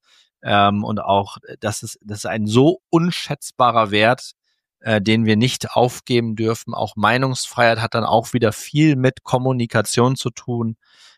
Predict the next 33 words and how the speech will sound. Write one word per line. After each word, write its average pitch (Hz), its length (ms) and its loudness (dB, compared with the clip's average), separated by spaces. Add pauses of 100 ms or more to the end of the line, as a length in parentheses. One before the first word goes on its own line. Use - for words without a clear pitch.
(120)
Ähm, 98 240 -4
deswegen 107 320 -4
freue 123 280 0
ich 110 100 -6
mich 110 200 -6
auch 98 120 -4
da 107 260 4
vielleicht 104 360 -2
nochmal 101 280 0
ein 98 60 0
Shoutout 107 480 0
insbesondere 104 640 0
an 98 100 0
den 95 160 0
Felix 104 440 -2
Fiedri-, 127 440 -2
Friedrich. 131 540 2 (580)
Der 110 120 2
Felix 120 420 0
ist - 220 -8
Gründer 113 540 2
der 101 580 2 (300)
App 107 380 -2
Buzzard. 113 760 0 (180)
Da 107 100 2
bin 104 240 -2
ich 101 260 -2
auch 101 100 2
als 98 240 -2
Förderpartner 117 760 0
unterwegs 107 560 -6
und 101 120 -6
unterstütze 104 720 -4